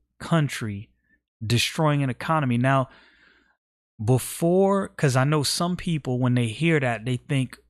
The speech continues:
"You're putting money and businesses over lives." I'm not doing that. But you have to understand that all of these things are interconnected.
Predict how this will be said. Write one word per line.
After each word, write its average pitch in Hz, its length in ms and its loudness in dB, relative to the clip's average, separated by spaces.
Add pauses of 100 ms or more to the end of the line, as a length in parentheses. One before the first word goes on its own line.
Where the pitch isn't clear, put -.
(240)
"You're 139 240 2
putting 135 560 0 (520)
money 131 560 2
and 117 220 -4
businesses 135 600 0
over 120 260 -2
lives." 123 440 0
I'm 120 180 0
not 120 240 -2
doing 160 300 2
that. 110 240 -6
But 120 560 0
you 139 140 -2
have 143 260 -2
to - 100 -4
understand 139 800 -2 (720)
that 135 180 -4 (100)
all 165 300 4
of 156 160 0
these 165 260 -2
things 135 600 -2
are 139 220 -2
interconnected. 120 800 -2